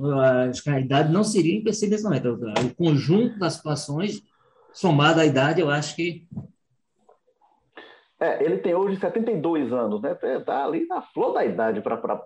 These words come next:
Speaker 2: padrão da política, né? Mas ele, vai ter outra coisa que eu acrescentaria. O Tasso, ele nunca mostrou muito apego pela política. Ele sempre foi visto, quando ele entra, como empresário que entra na política. E aí, vamos lá.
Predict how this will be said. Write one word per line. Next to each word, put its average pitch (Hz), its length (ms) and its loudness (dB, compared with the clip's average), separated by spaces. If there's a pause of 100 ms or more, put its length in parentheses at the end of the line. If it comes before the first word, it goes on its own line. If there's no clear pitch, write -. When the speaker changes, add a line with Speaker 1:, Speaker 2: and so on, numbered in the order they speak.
(140)
Speaker 2:
padrão 110 460 0
da 110 100 0
política, 107 640 -4
né? 127 160 -4 (400)
Mas 180 320 0
ele, 214 400 0 (140)
vai 175 140 -2
ter 233 120 -2
outra 247 220 0
coisa 147 320 -2
que 160 80 -4
eu 156 60 0
acrescentaria. 147 720 -2 (100)
O 214 60 -6 (180)
Tasso, 240 380 -2
ele 233 160 0
nunca 262 340 -2
mostrou 233 600 -2
muito 233 280 -4
apego 160 840 -2
pela 123 260 0
política. 123 500 -2
Ele 151 140 0
sempre 240 300 -4
foi 147 180 -2
visto, 107 340 -6
quando 104 160 -2
ele 101 140 -2
entra, 101 160 -6
como 120 140 -2
empresário 117 760 -2
que 120 140 -8
entra 110 180 -6
na 98 120 -2
política. 117 520 -4
E 123 140 -2
aí, 135 100 0
vamos 165 240 -2
lá. 87 160 -4